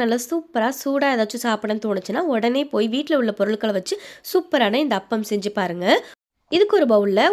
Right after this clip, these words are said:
ஒரு கப் அளவு காய்ச்சின பால் இல்லாட்டி காய்ச்சாத பால் ஊத்திட்டு, ஒரு முட்டையை பொத்து ஊத்திக்கலாம். இப்ப முட்டை ஊத்துனதுக்கு அப்புறம் ஒரு பிஞ்ச் அளவு அப்பச்சூடா ஒரு டீஸ்பூன் உப்பு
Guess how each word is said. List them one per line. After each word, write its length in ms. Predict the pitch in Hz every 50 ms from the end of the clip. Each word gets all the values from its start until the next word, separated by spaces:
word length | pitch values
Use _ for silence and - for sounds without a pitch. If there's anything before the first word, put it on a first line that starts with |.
| 359 247
ஒரு 140 | 247 294 302 -
கப் 180 | 269 - - 226
அளவு 200 | 196 190 190 254 370 - -
காய்ச்சின 320 | 285 254 247 254 - 262 240 -
பால் 160 | 254 302 359
இல்லாட்டி 300 | 311 240 214 202 - 262 262 -
காய்ச்சாத 340 | 240 214 214 - 220 202 208 202 -
பால் 180 | 196 190 190 190 185
ஊத்திட்டு, 320 | 180 - 185 - 233 330 554 - - - - - - 285
ஒரு 100 | 294 339 359 339
முட்டையை 300 | 294 240 262 247 262 285 277
பொத்து 240 | 262 220 233 240 226
ஊத்திக்கலாம். 480 | 220 208 214 208 202 180 185 208 269 381 523 539 - - _ _ _ _ _ _ _ _ - - - _ _ - 339
இப்ப 180 | 349 - 403 392 349
முட்டை 220 | 330 349 349 392 392 403
ஊத்துனதுக்கு 360 | 381 320 330 277 240 - 233 214
அப்புறம் 220 | - 208 277 - - -
ஒரு 120 | 269 285 339 330 -
பிஞ்ச் 240 | 277 277 311 - - 311
அளவு 220 | 339 302 190 226 311 349 - 240
அப்பச்சூடா 560 | 233 233 240 233 240 - 240 220 214 247 339 403 - - -
ஒரு 140 | 240 262 311 302 311
டீஸ்பூன் 480 | 294 277 294 285 - - 233 233 285 427 523 - - - - _ - 277
உப்பு 160 | 254 247 339